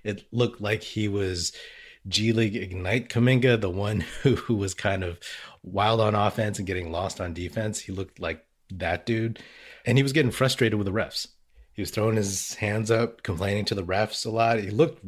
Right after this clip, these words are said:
really, really frustrated <laughs> at times, you know? I, I don't remember if it was after a dunk or a layup, but the cameras captured him afterwards, and he just looked pissed. He looked pissed. And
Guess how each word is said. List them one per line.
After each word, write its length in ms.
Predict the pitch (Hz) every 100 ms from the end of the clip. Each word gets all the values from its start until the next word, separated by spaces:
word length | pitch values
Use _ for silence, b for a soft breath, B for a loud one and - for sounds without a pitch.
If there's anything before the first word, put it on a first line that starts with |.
| 87
really, 400 | 107 127 104 92
really 280 | 95 101 90
frustrated 680 | - 107 - 92 87 127
<laughs> 0 |
at 100 | 95
times, 440 | 82 107 82 85 -
you 80 | 95
know? 160 | 101 B B -
I, 160 | - 139
I 120 | 131
don't 100 | 135
remember 280 | 143 131 123
if 60 | 113
it 60 |
was 140 | 110 110
after 240 | 107 107
a 60 | 92
dunk 380 | 92 101 120
or 40 | 117
a 60 |
layup, 420 | 90 95 104 87 - -
but 400 | 101 98 95 87
the 60 |
cameras 480 | 92 113 110 113 104
captured 360 | - 120 - 113
him 120 | 107
afterwards, 640 | 85 98 - 123 123 117 B B B _ -
and 260 | 101 92
he 140 | 87 113
just 180 | 101
looked 180 | 90 80
pissed. 320 | - 78 - - _ _ _ _ _ _
He 100 | -
looked 200 | 113 92
pissed. 320 | - 85 78 - B B B -
And 420 | 131 123 139 -